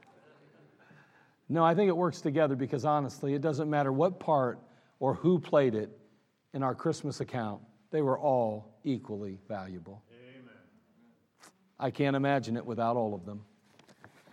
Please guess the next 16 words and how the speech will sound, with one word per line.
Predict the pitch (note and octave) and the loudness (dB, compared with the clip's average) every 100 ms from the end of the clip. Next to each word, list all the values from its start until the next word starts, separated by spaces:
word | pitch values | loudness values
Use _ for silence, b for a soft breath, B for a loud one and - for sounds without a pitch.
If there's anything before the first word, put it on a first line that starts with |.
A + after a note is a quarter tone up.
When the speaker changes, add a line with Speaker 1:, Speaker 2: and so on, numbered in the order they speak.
| B - - _ - - _ | B -20 -20 _ -20 -20 _
Speaker 1:
We | A2+ A#2+ | -4 0
thank | D#3 D#3 D3 | 2 2 2
the | |
Lord | D3+ D#3 C3 A2+ | 2 4 4 0
for | C3 | -2
every | D3+ D3+ C#3 D#3 | 2 2 2 0
part | - D3 C#3+ C3+ | 2 4 6 4
and | A#2+ | -2
piece | - E3+ D3 - | 0 2 2 -2
that | B2+ A#2+ b b b b | -6 -6 b b b b
every | F3 D#3+ D3+ | 0 4 2
person | C3+ - F#3 E3+ - D#3+ | 0 -2 0 0 0 -2
in | D3 | 0
the | C#3+ | 2
body | C#3 C#3 C3+ B2 | 4 6 4 0
plays | - D3 D3 E2+ F2 - - | -2 -2 -2 -6 -14 -18 -20